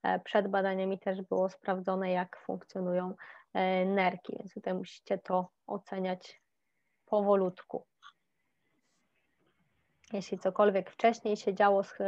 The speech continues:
po podaniu kontrastu, no to warto tą ba-, tarczycę zbadać. Jeśli nie było żadnych problemów, to raczej,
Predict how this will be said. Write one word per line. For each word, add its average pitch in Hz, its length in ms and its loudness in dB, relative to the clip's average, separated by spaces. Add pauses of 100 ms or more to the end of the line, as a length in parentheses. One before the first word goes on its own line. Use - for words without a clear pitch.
(120)
po 208 100 -2
podaniu 202 420 -2
kontrastu, 196 600 -2
no 185 120 -4
to 185 160 -4
warto 185 340 -2
tą 180 240 -6
ba-, 185 220 -2
tarczycę 196 460 -8
zbadać. 240 460 2
Jeśli 196 240 -4
nie 175 120 -2
było 220 280 2
żadnych 196 320 -4
problemów, 185 540 -2
to 185 120 -10
raczej, 180 380 -8